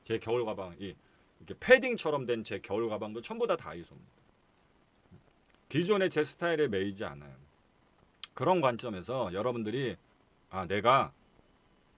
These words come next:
생각이 너무 많고 내 기존의 스타일이 많고 이런 게 많으면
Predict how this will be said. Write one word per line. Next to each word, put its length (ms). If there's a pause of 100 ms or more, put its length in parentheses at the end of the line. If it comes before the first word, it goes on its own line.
(1200)
생각이 560
너무 280
많고 580
내 160
기존의 420
스타일이 440
많고 440
이런 180
게 100
많으면 420